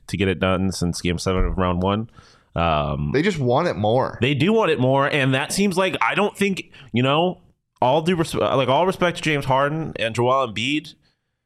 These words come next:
Speaker 1: Jimmy Butler is a different kind of guy, and
Speaker 2: Yeah.
Speaker 1: that seems like the kind of guy that a guy like Jason Tatum would shrink in the presence of.
Speaker 2: Hey, he,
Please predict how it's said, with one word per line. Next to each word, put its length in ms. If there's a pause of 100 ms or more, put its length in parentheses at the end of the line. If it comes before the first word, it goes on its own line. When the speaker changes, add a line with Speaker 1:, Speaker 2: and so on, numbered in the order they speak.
Speaker 1:
Jimmy 180
Butler 300
is 100
a 40
different 320
kind 180
of 100
guy, 360
and 180
Speaker 2:
Yeah. 80
Speaker 1:
that 220
seems 140
like 100
the 60
kind 240
of 80
guy 360
that 260
a 200
guy 160
like 160
Jason 200
Tatum 220
would 120
shrink 320
in 80
the 60
presence 380
of. 280
Speaker 2:
Hey, 260
he, 460